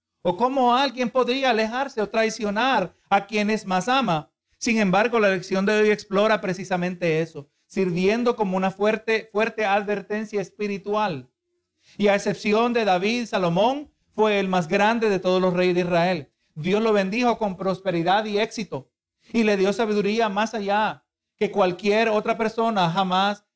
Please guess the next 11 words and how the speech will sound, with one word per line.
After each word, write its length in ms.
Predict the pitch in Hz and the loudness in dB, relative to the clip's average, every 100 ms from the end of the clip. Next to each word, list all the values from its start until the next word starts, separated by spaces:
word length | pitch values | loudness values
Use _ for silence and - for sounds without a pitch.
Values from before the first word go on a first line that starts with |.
| _ 180 | _ -2
eh, 220 | 185 190 | 2 2
otra 240 | 196 220 | 2 -2
persona 360 | 220 208 220 202 | -4 -2 -2 -2
que 320 | 190 180 - | -2 -4 -4
jamás, 220 | 196 196 190 | -4 -2 -4
jamás 260 | 185 208 | -2 -2
se 120 | 214 | 2
haya 180 | 190 202 | 2 2
conocido. 520 | 208 196 220 240 170 _ _ _ _ | 0 -4 -4 -8 -10 _ _ _ _
Sin 180 | - 233 | -2 0
embargo, 760 | 226 220 254 233 180 165 - | 4 4 4 2 0 0 -4